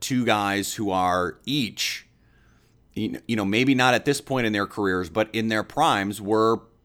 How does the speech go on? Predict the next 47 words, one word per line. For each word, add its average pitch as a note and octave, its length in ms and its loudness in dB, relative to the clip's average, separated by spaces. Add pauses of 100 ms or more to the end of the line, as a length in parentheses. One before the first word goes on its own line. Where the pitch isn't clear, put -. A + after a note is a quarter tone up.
(160)
Pro C#3 220 2
Bowl C#3 160 4
caliber B2+ 400 2
players. - 640 -4 (360)
Jimmy C3+ 200 0
Graham C#3+ 260 2
is A2 80 0
gonna B2 180 0
go A#2 120 2
down A#2 240 0
as A2 100 -2
one A2+ 180 0
of B2+ 140 -2
the A2+ 80 -2
best - 380 -2 (520)
two D#3+ 160 0
or D3 140 4
three C3 300 0
tight A#2 260 0
ends A#2 180 0
of G#2 80 -4
his A2 160 -4
generation, A2+ 560 0
and G2+ 180 -4
probably A#2+ 260 0
one G#2+ 180 0
of G2 80 -4
the G#2 80 -2
five A2 340 0
or G#2 80 -4
six - 300 -6
best G#2+ 400 -2
ever. C#3+ 320 -2 (280)
So A2 800 2 (600)
if B2 160 -2
he C#3+ 100 -4
still C#3+ 240 0
has C3 200 0
some G#2 160 -4
juice, B2 300 2
Marcedes A#2+ 480 -2
Lewis C#3 240 0
can G2+ 180 -6
still A#2+ 380 -4
play, A2+ 400 0
still A#2+ 300 -2
gets A2+ 240 -2